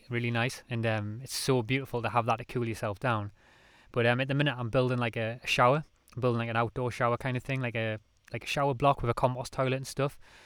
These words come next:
Just, like, using, utilizing whatever equipment we've got. Like, there was three breeze blocks on the land, and just utilizing whatever, whatever we've got. And that's the beautiful thing about off-grid. You can just kind of, like,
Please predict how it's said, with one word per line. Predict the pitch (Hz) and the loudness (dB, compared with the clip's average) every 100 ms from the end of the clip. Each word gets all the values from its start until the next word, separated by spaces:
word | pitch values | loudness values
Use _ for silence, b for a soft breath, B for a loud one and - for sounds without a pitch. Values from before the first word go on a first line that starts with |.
| B | B
Just, | - 120 123 | -6 -4 -2
like, | 107 120 | -4 -2
using, | 123 123 123 | -4 -4 -4
utilizing | 131 139 131 127 123 123 | -2 0 4 2 2 2
whatever | 123 120 117 107 - | 2 2 0 -4 -14
equipment | - 147 127 120 | -2 0 0 -2
we've | 110 | -2
got. | 135 135 | 2 2
Like, | 123 117 | 2 -4
there | 107 | -4
was | - | -4
three | - 127 | 0 0
breeze | 113 135 135 - | 2 2 2 2
blocks | 135 - | 0 0
on | 135 127 | -2 2
the | |
land, | 127 123 127 123 B B B 120 | 2 4 2 -2 B B B -4
and | |
just | 120 - | -4 -2
utilizing | 135 139 127 123 120 | -2 2 2 4 2
whatever, | 117 123 | 0 -2
whatever | 127 123 123 113 | 0 0 0 -2
we've | 107 101 | -4 0
got. | 131 101 | 0 0
And | - 139 | 0 0
that's | - | 2
the | 156 | 0
beautiful | 165 165 147 | 2 2 0
thing | 156 165 | 0 4
about | 147 127 | 4 4
off-grid. | 117 - 147 120 | 0 0 0 0
You | |
can | 113 | -6
just | 135 - | -6 -2
kind | 147 135 | 0 2
of, | |
like, | 120 | 0